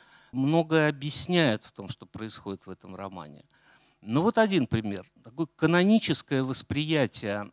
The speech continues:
м, союза Каренина и Анны – оно следующее. Каренин – важный, богатый сановник,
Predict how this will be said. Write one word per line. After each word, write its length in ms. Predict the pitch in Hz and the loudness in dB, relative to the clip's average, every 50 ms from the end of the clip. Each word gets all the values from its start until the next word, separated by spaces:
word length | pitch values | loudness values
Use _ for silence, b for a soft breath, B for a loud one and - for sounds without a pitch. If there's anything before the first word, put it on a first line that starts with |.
| _ - | _ -12
м, 680 | 131 120 110 110 113 110 104 101 104 101 101 98 98 92 - - | -8 -8 -6 -6 -6 -6 -6 -6 -6 -8 -8 -8 -8 -10 -6 -4
союза 680 | - - 143 135 139 139 156 160 143 123 98 104 104 - | -4 0 0 0 0 0 0 0 0 -2 -4 -4 -6 -6
Каренина 720 | - - 127 131 135 131 120 110 110 104 101 98 98 101 | 0 2 2 2 4 2 2 2 0 0 0 -2 -2 -4
и 240 | - - 131 135 - - | -6 -6 -10 -10 -10 -4
Анны – 560 | - 190 226 247 247 247 226 160 127 117 95 - b b b b b b b b | 0 2 4 6 6 4 4 4 2 0 -2 -4 b b b b b b b b
оно 280 | - 120 139 185 208 196 | -2 0 2 2 2 2
следующее. 800 | - - - 147 139 123 98 92 90 76 - - - - 110 - _ | 0 -4 0 2 2 2 2 2 -4 -12 -12 -16 -16 -16 -20 -20 _
Каренин – 640 | - 120 131 151 170 160 127 117 110 104 101 92 - | 0 0 0 2 2 2 2 2 0 -2 -4 -10 -16
важный, 600 | - 92 117 135 143 127 104 92 - 92 92 82 | -12 0 4 6 6 6 4 2 -4 -10 -12 -12
богатый 720 | - _ 117 123 123 123 120 107 92 - _ 90 87 - _ _ _ _ | -8 _ -4 -4 -2 2 2 0 0 0 _ -16 -20 -20 _ _ _ _
сановник, 880 | - - - 98 104 110 110 120 127 123 131 170 208 240 - - _ | -16 -10 -10 -6 -4 -2 -2 -2 -2 -2 -4 -4 -6 -6 -6 -8 _